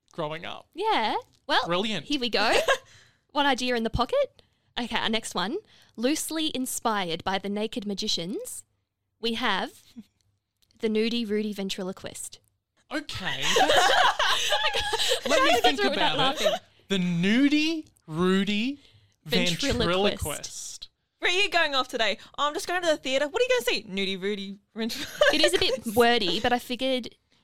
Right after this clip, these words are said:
Speaker 2: like,
Speaker 1: Yeah, I'm just
Speaker 2: Yeah.
Speaker 1: hmm. Well, you know, there's, there's another show that involves nudity, right, and puppetry.
Speaker 3: Oh.
Speaker 2: Is
Speaker 1: that
Speaker 2: there?
Speaker 1: does exist. Yeah.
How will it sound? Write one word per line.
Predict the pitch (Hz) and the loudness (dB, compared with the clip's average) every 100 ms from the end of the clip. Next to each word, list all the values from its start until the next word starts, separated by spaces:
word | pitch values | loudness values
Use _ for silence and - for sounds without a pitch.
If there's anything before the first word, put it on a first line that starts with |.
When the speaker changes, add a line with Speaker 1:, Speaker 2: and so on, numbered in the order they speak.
| _ - | _ -6
Speaker 2:
like, | 220 175 - - - 269 | -2 -2 -4 -16 -10 -4
Speaker 1:
Yeah, | 254 180 156 220 302 - - - | -2 0 0 -2 -6 -16 -16 -8
I'm | 240 | -4
just | 285 | -2
Speaker 2:
Yeah. | 190 - - _ _ _ _ 220 - | -4 -6 -10 _ _ _ _ -20 -10
Speaker 1:
hmm. | 269 240 208 170 143 - - - | -6 -4 -2 -4 -6 -14 -18 -2
Well, | 262 247 | 2 2
you | 269 | 0
know, | 339 392 | -2 -2
there's, | 392 359 - - - _ _ _ _ | -2 -2 -4 -10 -14 _ _ _ _
there's | 226 220 | -4 -2
another | 226 214 226 254 247 | -2 0 0 0 0
show | - 208 180 | -2 0 0
that | 170 | 0
involves | 165 160 160 156 - | -4 -4 -2 -4 -4
nudity, | 156 151 151 151 147 131 127 - _ _ _ _ _ _ | -4 -2 -2 -4 -4 -4 -8 -12 _ _ _ _ _ _
right, | 147 139 143 180 - | -4 -4 -4 -6 -6
and | 156 147 | -6 -4
puppetry. | 160 147 - - 180 269 - _ | -4 -4 -6 -6 -6 -6 -14 _
Speaker 3:
Oh. | 190 285 160 - | -6 -6 -8 -8
Speaker 2:
Is | 247 | -2
Speaker 1:
that | - | 2
Speaker 2:
there? | 605 | 4
Speaker 1:
does | 740 | 4
exist. | 170 139 156 - - - - - _ _ - | 0 -6 -8 -6 -8 -10 -12 -20 _ _ -10
Yeah. | 165 165 170 135 | -6 -4 -2 -4